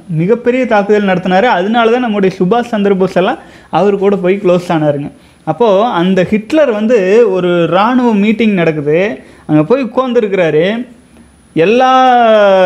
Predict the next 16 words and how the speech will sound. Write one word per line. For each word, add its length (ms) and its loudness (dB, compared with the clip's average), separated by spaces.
பெரிய 300 0
பெரிய 240 2
அதிகாரிகளும் 680 0
உட்கார்ந்துருக்கிறாங்க, 640 -2
Discussion 600 -2
நடக்குது. 300 -4
அங்க 240 -4
பக்கத்துல 400 -2
மிகப்பெரிய 760 0
அணுகுண்டு 520 0
வெடிக்குது, 640 -2
எல்லாரும் 580 2
பதறிட்டு 440 0
எந்திரிச்சிடுறாங்க. 600 -2
ஆனா 200 -2
ஹிட்லரு 720 0